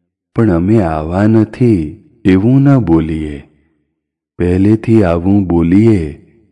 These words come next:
એટલે શું જાણે કે આ પહેલા ન હતા તે આવું બોલે છે, અને એનો કશો અર્થ જ નથી. ઉડાડી મેલે વાત,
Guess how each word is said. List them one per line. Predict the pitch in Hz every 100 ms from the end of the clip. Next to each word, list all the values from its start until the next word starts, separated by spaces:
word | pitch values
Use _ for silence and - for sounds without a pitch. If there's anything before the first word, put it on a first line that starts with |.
| -
એટલે | 95 - 110
શું | 107 110 113
જાણે | 107 92 92 92 - _ _ _ _ _
કે | 135
આ | 135
પહેલા | 135 85 80 85 98
ન | 107
હતા | 113 117 113 - 117 82 73 - _ _
તે | 139 127
આવું | 95 101 117
બોલે | 92 90 90 87
છે, | - 78 71 71 _ _ _ _ _ _ _ _ _ _ _ _ -
અને | 107 123
એનો | 101 80 87 110
કશો | 110 87 - 120 117 110
અર્થ | 98 -
જ | 113 110
નથી. | 104 95 101 101 _ _ _ _ _ _ _ _ _ -
ઉડાડી | 92 104 110 113 117
મેલે | 107 107 107
વાત, | 101 98 101 -